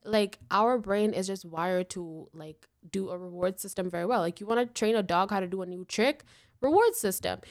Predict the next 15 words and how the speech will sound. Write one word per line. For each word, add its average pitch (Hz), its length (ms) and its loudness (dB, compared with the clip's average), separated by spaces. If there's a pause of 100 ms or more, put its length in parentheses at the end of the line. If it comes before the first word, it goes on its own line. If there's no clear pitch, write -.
(140)
You 208 80 -2
wanna 240 300 4
teach 240 240 0
your 202 100 0
cat 226 300 2
how 226 80 4
to 214 80 2
go 214 120 0
to 214 80 2
the 190 120 0
bathroom 208 340 2
in 202 60 0
the 180 100 -8
litter 214 180 0
box? 294 380 4